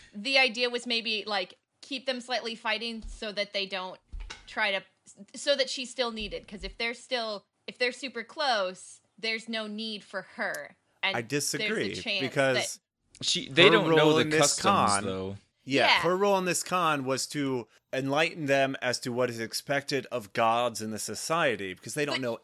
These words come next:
Speaker 2: any of
Speaker 1: she
Speaker 2: that
Speaker 1: knows
Speaker 2: junk.
Speaker 1: they're all in cons in this situation, so at any moment, if they're the best friends and she's the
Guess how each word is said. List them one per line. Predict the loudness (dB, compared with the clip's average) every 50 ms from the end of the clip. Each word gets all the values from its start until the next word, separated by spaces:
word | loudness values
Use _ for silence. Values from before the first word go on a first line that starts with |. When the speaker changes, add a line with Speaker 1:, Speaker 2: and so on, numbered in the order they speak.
| -2
Speaker 2:
any | 0 0 2 2 2 2
of | 0
Speaker 1:
she | 0 0
Speaker 2:
that | 0 2
Speaker 1:
knows | 2 2 2 2 -2
Speaker 2:
junk. | -2 2 4
Speaker 1:
they're | 4 4 4 4 4
all | 6 6 6 6 4
in | 2 -2 -4
cons | -6 -6 -4 -4 -4 -4 -6
in | -8 -8
this | -8 -8 -8
situation, | -10 -10 -10 -6 -6 -6 -6 -6 -6 -10 -12 -10
so | -8 -6 -4 -4 -4 -4 -6 -12 _ _ _ _ 8
at | 8 8
any | 8 8 6 6 2 2
moment, | 4 4 4 4 2 2 0 0 -2 -4 -8 _ _ _ _ -6
if | -6 -6 0
they're | 4 6 6 6 6
the | 6
best | 6 6 6 4 4
friends | 2 2 4 4 2 -2
and | -6 -6
she's | -4 -4 -2 -4 -4 -6 -10
the | -8 -6 -6 -6 -6 -8 -10